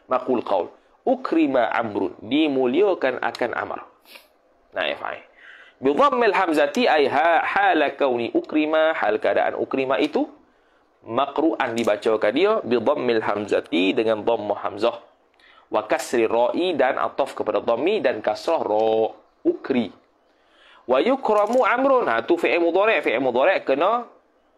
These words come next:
fathah ma qablahu. Ma qabla al-akhir. Dan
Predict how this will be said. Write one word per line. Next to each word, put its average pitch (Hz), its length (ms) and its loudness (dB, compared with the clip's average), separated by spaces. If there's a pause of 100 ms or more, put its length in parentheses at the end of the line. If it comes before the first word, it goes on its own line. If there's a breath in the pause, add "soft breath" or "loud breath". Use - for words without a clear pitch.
(140)
fathah 160 400 -2
ma 143 240 2
qablahu. 165 480 0 (480)
Ma 113 160 -2
qabla 147 320 2
al-akhir. 185 240 0 (800 soft breath)
Dan 226 400 0